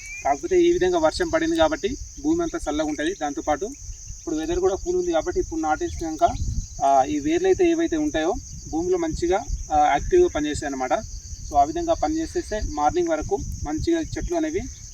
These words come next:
ఆ, మంచిగా నిటారుగా నిలబడతాయి. ఇప్పుడు ఎట్లా నిలబడి ఉన్నాయో ఈ విధంగా నిలబడి ఉంటాయి. ఆ, ఎంత ఎండ కొట్టినా కూడా ఏం కాదన్నమాట.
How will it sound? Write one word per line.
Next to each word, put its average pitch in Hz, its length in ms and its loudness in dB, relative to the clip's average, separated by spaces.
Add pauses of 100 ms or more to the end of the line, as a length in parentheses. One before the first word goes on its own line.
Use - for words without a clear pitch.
(280)
ఆ, 277 120 4
మంచిగా 294 320 -2
నిటారుగా 330 360 6
నిలబడతాయి. 320 440 2
ఇప్పుడు - 220 -4
ఎట్లా 302 200 0
నిలబడి 370 280 2
ఉన్నాయో 339 600 -2
ఈ 311 60 0
విధంగా 349 240 4
నిలబడి 311 280 2
ఉంటాయి. 294 240 0 (520)
ఆ, 147 200 -4 (200)
ఎంత 170 180 0
ఎండ 190 200 6
కొట్టినా 190 260 6
కూడా 202 240 2 (180)
ఏం 160 140 0
కాదన్నమాట. 147 520 -2